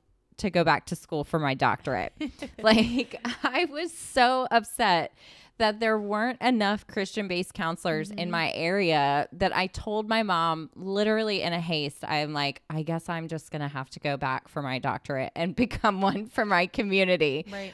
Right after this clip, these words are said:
Speaker 1: Which, like, I can laugh at now because that just sounds insane. But
Speaker 2: <laughs>
Speaker 1: all that being said, I stumbled across a community group that met once a week at my church, and that class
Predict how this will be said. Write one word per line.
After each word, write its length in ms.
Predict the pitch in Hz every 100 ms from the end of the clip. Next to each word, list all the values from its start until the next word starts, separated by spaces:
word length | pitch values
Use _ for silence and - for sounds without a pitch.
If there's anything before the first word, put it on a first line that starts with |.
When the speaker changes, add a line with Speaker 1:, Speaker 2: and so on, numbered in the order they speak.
| -
Speaker 1:
Which, 180 | 277 359
like, 180 | 269
I 160 | 226 240
can 160 | 269 233
laugh 260 | 196 220
at 180 | 170 -
now 260 | 156 127 135
because 380 | 160 165 143 139 - -
that 260 | 185 170 -
just 200 | 180 - - _ -
sounds 400 | - 180 147 143
insane. 460 | 143 139 151 82 127 185
But 220 | 220 - -
Speaker 2:
<laughs> 720 | 277 - 277 - 247 - - -
Speaker 1:
all 200 | 214 233
that 240 | 220 190
being 300 | 214 190 202
said, 420 | - 160 156 160 - - - -
I 100 | 190
stumbled 500 | - - 190 202 214
across 540 | 196 - 160 156 - -
a 80 | 175
community 520 | - 226 339 233 151
group 320 | 147 143 143
that 200 | 170 165
met 280 | 175 160 156
once 260 | 160 160 165
a 60 | 165
week 240 | 151 151
at 100 | -
my 160 | 139 135
church, 480 | - 156 127 - -
and 220 | 170 180
that 360 | 175 220 - -
class 800 | - 214 233 135 98 - -